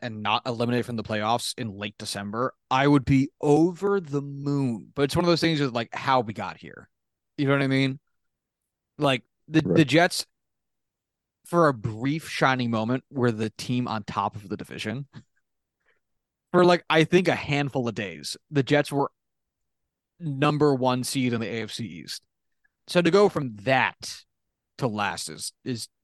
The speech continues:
Speaker 1: tough to handle. Um, as it stands right now, the playoff picture is as such. Only two teams in the A F C have clinched, and they are the least surprising teams possible.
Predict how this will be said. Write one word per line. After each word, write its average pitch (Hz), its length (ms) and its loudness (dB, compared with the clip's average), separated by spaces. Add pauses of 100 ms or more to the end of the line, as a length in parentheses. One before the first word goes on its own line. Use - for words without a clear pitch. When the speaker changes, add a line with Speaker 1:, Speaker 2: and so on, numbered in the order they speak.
(120)
Speaker 1:
tough - 360 -2
to 110 100 -8
handle. 76 460 -16 (1000)
Um, 107 400 0 (1160)
as 214 120 2
it 233 60 -4
stands 294 240 4
right 262 120 6
now, 220 120 4
the 214 100 4
playoff 208 300 4
picture 196 260 2
is 185 240 4
as 165 220 0
such. 160 440 0
Only 190 240 -2
two 240 280 0
teams 214 400 -4
in 180 100 -2
the 175 140 -2
A 180 140 4
F 165 100 2
C 175 220 -2
have 139 180 0
clinched, 208 400 0
and 143 140 0
they 139 100 4
are 139 80 4
the 123 80 -2
least 156 260 0
surprising 135 420 0
teams 117 240 -8
possible. 185 600 2